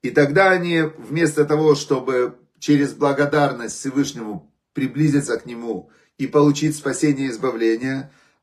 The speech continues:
они, когда молятся, погружаются в трясину опять напрасного ми-, нытья. Они преувеличивают свою проблему, они в неё погружаются, и они, опять же, получается такая ситуация. То есть приходит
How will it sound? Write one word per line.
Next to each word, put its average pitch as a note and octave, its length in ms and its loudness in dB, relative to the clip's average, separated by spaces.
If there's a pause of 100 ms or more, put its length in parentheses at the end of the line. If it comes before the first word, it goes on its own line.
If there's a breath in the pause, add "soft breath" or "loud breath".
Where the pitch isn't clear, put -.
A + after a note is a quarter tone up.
они, F#3 460 0
когда D3+ 380 0
молятся, F3 420 0
погружаются C#3+ 880 0
в - 80 -10
трясину D#3+ 480 -4
опять C#3+ 400 0
напрасного B2 600 -4
ми-, A2 300 -12
нытья. G2+ 840 -10 (260 soft breath)
Они D3+ 260 -2
преувеличивают D3+ 880 4
свою B2+ 260 -2
проблему, A2+ 680 -2
они C3 240 -4
в D3 60 -2
неё D3 240 2
погружаются, B2 1120 -2 (420 soft breath)
и D3+ 120 4
они, D#3+ 320 4
опять E3+ 420 0
же, D3 120 -2
получается C#3+ 560 0
такая C3+ 320 -2
ситуация. A#2 720 -4
То A2 180 -2
есть - 280 -6 (840)
приходит F3 840 2